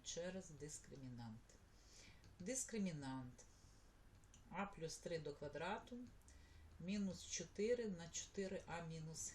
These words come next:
чотири. А в квадраті плюс шість а плюс дев'ять.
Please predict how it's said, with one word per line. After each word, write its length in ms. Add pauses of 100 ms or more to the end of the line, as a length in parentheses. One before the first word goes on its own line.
чотири. 520 (1700)
А 140
в 140
квадраті 640
плюс 520 (440)
шість 500
а 180
плюс 480
дев'ять. 840